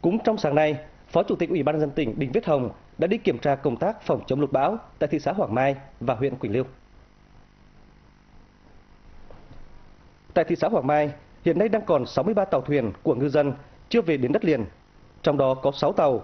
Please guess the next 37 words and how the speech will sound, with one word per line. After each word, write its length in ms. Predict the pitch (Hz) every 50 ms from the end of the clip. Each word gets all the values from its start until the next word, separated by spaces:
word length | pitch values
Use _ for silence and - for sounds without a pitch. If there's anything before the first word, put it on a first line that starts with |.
| - - -
của 100 | - 156
xã 120 | - 147
Quỳnh 180 | - - 143 113
Phương 260 | - 139 160 143 135 131 - - - - - - -
chưa 140 | 170 160
liên 120 | 147 151 147
lạc 120 | 139 120
được. 160 | 147 143 131 - - - - - - - - - - - - - - - - - - - -
Riêng 160 | 147 214 240
hồ 160 | 208 190 160
thủy 160 | 151 - 151 123
lợi 120 | 139 151
Vực 140 | 131 147 120
Mấu, 300 | 139 139 135 151 220 247 - - - - - - -
đến 160 | 160 143 139 - -
tám 200 | 147 139 202 220
giờ 180 | 180 165 139 110
hai 100 | 127 143
mươi 100 | 143 139 -
phút, 160 | 202 233 262 - - - - - - - -
xí 140 | - - 190
nghiệp 180 | 233 220 175 -
thủy 100 | - 165
lợi 120 | 131 160 156
Quỳnh 180 | - 147 127
Lưu 200 | 139 160 160 151 143 - - -
đã 120 | 143 156
tiến 200 | 156 - 160 202
hành 140 | 220 160 135
xả 200 | - - 156 120
lũ 260 | 117 131 147 196 240 240 - - -
một 340 | - 139 151 156 151 - - - - - - -
trên 240 | 170 160 151 156
năm 120 | 156 156 147 147 -
cửa 140 | 175 147 127
xả 160 | - 120 107
đáy. 260 | 120 123 135 170